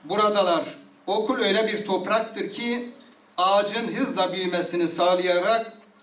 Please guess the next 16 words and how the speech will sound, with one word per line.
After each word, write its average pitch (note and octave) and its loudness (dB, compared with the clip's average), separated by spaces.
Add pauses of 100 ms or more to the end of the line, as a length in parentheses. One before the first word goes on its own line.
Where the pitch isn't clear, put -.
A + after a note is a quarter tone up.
(120)
kısa A#3+ 0
zamanda F3 0
mey-, F#3+ -2 (160)
meyve F3+ 2
vermesine D#3+ 2
yardımcı D#3 0
olur. C#3 -2 (880)
Bugün A#3+ 0
buradaki G#3+ 0
zafer F#3+ 0 (460)
tablomuz, F3+ 0 (140)
bu G#3+ 2
meyveleri F3 2
alacağımızın F3 2
ümidini E3+ 4
taşıyoruz. D3 0